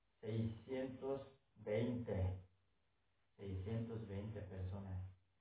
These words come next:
Vamos a seguir orando. Y por los, por los mensajeros, por los que van a compartir su testimonio de vida. Y misionero Jacob Lee,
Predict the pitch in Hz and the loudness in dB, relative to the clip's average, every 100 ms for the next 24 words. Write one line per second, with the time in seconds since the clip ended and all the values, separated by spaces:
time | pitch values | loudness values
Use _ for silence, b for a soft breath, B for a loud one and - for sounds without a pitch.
0 | _ _ _ _ 104 110 113 107 92 92 | _ _ _ _ -10 -2 0 2 2 2
1 | 107 104 95 98 101 95 92 95 - 117 | 2 2 4 4 4 4 2 2 0 0
2 | 113 113 110 - - - _ _ - 139 | 4 8 6 6 -4 -18 _ _ -2 6
3 | 143 139 127 127 123 110 151 156 - 90 | 8 8 6 4 6 8 12 12 12 8
4 | - - _ _ _ - 143 143 143 135 | 2 -10 _ _ _ -2 4 6 6 6
5 | 120 123 120 127 120 113 - 147 147 - | 6 6 4 2 4 4 6 8 8 8
6 | 120 104 98 - 143 - 131 123 131 123 | 4 2 2 2 0 2 0 2 4 6
7 | 113 - 120 110 92 - - _ _ _ | 6 6 6 6 6 4 -6 _ _ _
8 | _ 113 127 143 160 151 123 123 - 131 | _ -4 4 6 8 6 -2 -4 2 4
9 | 127 127 117 113 135 - 131 - 127 147 | 8 8 8 8 10 10 8 4 6 8
10 | 107 - | 8 4